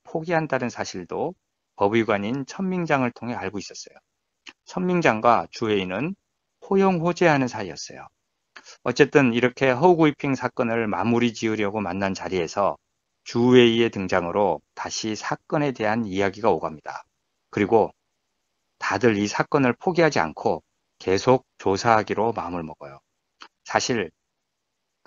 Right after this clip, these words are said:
법의관 천밍장과 주웨이는 이 년 전에 있었던 허우구이핑 사건에 대해서 분노하고 있었어요. 그런데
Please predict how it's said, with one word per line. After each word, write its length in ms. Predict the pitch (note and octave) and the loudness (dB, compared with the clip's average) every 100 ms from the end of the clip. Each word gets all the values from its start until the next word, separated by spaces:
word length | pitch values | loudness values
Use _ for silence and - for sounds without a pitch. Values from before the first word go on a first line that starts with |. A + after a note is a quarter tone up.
| - | 0
법의관 480 | G#2 A2 A2 G#2+ | 2 4 4 2
천밍장과 640 | G2+ E3 D#3+ C#3+ A#2 G#2+ A2+ | 2 -2 -2 2 2 2 -2
주웨이는 640 | - G#2 F#2+ F2 A2 E2+ - _ _ _ _ - | 0 0 0 0 -4 -6 -12 _ _ _ _ -6
이 140 | G#2+ | 2
년 180 | B2 A#2 | 4 4
전에 180 | A2+ G#2 | 2 0
있었던 580 | F2+ F2+ - G2 F#2+ F2 | -4 -6 -2 -2 -2 -8
허우구이핑 800 | - F3+ E3+ D3+ C3+ - B2 | -4 0 2 2 -2 -2 -6
사건에 520 | A2+ - - - A2+ G2+ | -6 -8 -8 -4 -4 -4
대해서 420 | F#2+ F2 - G2+ | -4 -4 -4 -6
분노하고 520 | - G#2+ A2 C3 C3 B2+ | -6 -6 2 4 4 2
있었어요. 460 | - - - C#3 - _ _ _ _ | -8 -12 -14 -16 -18 _ _ _ _
그런데 480 | B2+ B2+ G#2 F2 | 2 2 2 -2